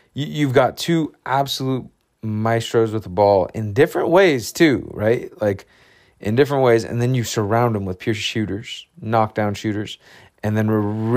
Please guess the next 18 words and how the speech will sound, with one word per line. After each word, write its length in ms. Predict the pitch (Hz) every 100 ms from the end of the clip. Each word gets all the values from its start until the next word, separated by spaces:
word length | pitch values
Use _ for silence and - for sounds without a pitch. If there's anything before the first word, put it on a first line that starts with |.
| 135
really 320 | 135 120 110
good 300 | 98 113 107
defenders, 840 | 95 - 104 113 98 - - -
too. 400 | - 120 107 85 - _ -
Um, 520 | 98 95 95 90 - - - - - _
Mikal 380 | - - 147 131
Bridges 400 | 110 127 110 95
is 180 | 95 92
literally 460 | 113 123 107 101
top 260 | 107 107 -
three 360 | - 104 110 104
in, 100 | 98
in 220 | 64 95
Defensive 480 | 101 104 98 101 90
Player 240 | 104 98
of 80 | 95
the 80 | 92
Year, 280 | 98 90